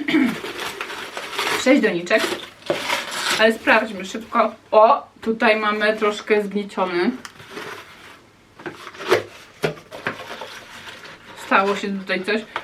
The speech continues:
Tak wygląda, jakby po prostu wyskoczyła z <clears throat> przesyłki. Ale nie. Już sprawdzam. No nie, nie.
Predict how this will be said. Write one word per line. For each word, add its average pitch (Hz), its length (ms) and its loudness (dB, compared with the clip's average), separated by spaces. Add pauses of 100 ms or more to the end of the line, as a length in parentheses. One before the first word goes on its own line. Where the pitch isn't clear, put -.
(100)
Tak 262 180 6
wygląda, 254 320 2
jakby 254 260 2
po 269 100 0
prostu 247 280 0
wyskoczyła 220 600 4 (1800)
z 214 480 4 (280)
<clears throat> - 500 -2
przesyłki. 233 840 2 (1800)
Ale 285 240 6
nie. 180 280 2 (2750)
Już - 100 -10
sprawdzam. 214 680 2
No 269 180 0
nie, 220 240 4
nie. 202 200 2